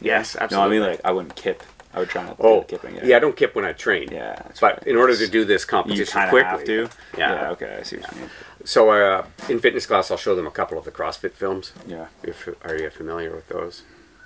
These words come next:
Speaker 1: No.
Speaker 2: Oh, you'd like it.
Speaker 1: No. Yeah?
Speaker 2: Yes.
Speaker 1: Yes?
Speaker 2: Absolutely.
Speaker 1: Sweet.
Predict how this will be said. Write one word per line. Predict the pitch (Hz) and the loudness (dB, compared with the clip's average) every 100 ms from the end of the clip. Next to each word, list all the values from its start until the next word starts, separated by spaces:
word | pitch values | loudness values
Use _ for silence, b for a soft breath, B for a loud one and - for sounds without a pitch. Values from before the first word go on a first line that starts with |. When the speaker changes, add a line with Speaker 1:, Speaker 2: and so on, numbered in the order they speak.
| _ - | _ -14
Speaker 1:
No. | 95 90 73 78 80 | -10 -8 -6 -6 -6
Speaker 2:
Oh, | |
you'd | 80 90 | -4 -4
like | 80 - | -4 -6
it. | - | -10
Speaker 1:
No. | 53 | -12
Yeah? | 64 92 120 180 | -2 6 8 6
Speaker 2:
Yes. | 92 95 - - | 4 -4 -6 -12
Speaker 1:
Yes? | - 98 139 | -2 2 2
Speaker 2:
Absolutely. | 95 87 87 78 - | 0 -6 -6 -6 -8
Speaker 1:
Sweet. | - | -14